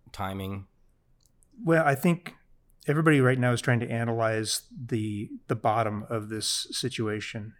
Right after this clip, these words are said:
Speaker 2: and we'll have more clarity on staffing issues in time. I think the next couple of months will be more critical in evaluating where we found the bottom, whether you forecast this to be modeled as a V downturn or a U or something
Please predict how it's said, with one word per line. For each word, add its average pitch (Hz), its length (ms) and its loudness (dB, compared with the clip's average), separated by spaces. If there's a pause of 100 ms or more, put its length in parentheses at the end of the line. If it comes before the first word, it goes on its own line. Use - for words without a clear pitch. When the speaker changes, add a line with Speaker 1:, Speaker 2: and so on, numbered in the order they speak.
(100)
Speaker 2:
and 113 380 -4
we'll 127 100 2
have 127 160 2
more 127 140 0
clarity 117 400 0
on 107 160 -4
staffing 113 500 -2
issues 107 340 -4
in 117 240 -4
time. 113 400 -2
I 147 120 -8
think 127 440 -4 (120)
the 135 80 -2
next 120 280 0
couple 117 280 -4
of 104 100 -6
months 113 300 -4
will 117 80 -6
be 110 300 -6 (420)
more 123 180 4
critical 127 380 2
in 113 80 2
evaluating 110 720 0 (420)
where 123 200 4
we 120 100 4
found 117 320 2
the 110 40 -2
bottom, 107 600 0
whether 107 560 0
you 110 440 -6 (420)
forecast 120 680 0
this 120 200 0
to - 80 -8
be 117 100 0
modeled 113 400 -2
as 110 180 -4
a 104 140 -4
V 117 420 -2
downturn 113 640 0
or 98 160 -6
a 101 60 -8
U 113 400 0
or 101 160 -2
something 110 560 -2